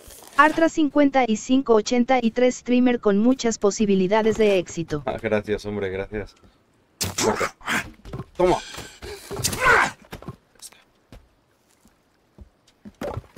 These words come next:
Speaker 2: Ahora, ¿dónde me lo están
Speaker 1: Kurosaki
Speaker 2: enviando?
Speaker 1: kilómetros. Arroba Luis Nicio, hola baby.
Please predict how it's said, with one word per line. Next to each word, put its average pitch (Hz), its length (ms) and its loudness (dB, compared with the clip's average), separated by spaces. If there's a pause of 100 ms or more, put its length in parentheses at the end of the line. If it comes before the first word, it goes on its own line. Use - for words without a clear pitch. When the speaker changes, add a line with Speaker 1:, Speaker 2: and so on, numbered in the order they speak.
(500)
Speaker 2:
Ahora, 120 200 -2
¿dónde 120 340 -2
me 117 80 -2
lo - 0 -
están - 40 0
Speaker 1:
Kurosaki 233 300 2 (100)
Speaker 2:
enviando? 220 180 -2
Speaker 1:
kilómetros. 165 720 0 (840)
Arroba 254 360 4
Luis 247 320 2
Nicio, 233 360 2
hola 196 220 4
baby. 156 380 0